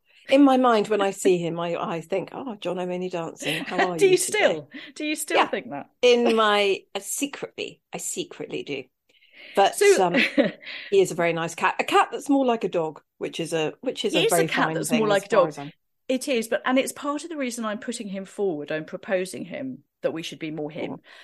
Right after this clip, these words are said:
Speaker 2: because
Speaker 1: Oh.
Speaker 2: he's, he is quite chilled out. He does like a good sleep. He knows what he likes.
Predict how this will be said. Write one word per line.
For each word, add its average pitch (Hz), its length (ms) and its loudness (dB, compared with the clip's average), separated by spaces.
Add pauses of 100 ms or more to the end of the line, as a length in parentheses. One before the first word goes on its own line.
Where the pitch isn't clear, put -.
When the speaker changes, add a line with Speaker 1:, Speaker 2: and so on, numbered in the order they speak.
(120)
Speaker 2:
because 240 600 -2
Speaker 1:
Oh. - 40 -12 (400)
Speaker 2:
he's, 269 300 -2 (340)
he 285 240 -6
is 302 160 -6
quite - 240 -2
chilled 220 320 -2
out. 147 320 -2
He - 120 -14
does 226 220 -4
like 220 180 -4
a - 40 -20
good 196 180 -6
sleep. - 420 -8 (140)
He 196 80 -12
knows 196 260 -4
what 170 120 -8
he 170 80 -10
likes. - 540 -10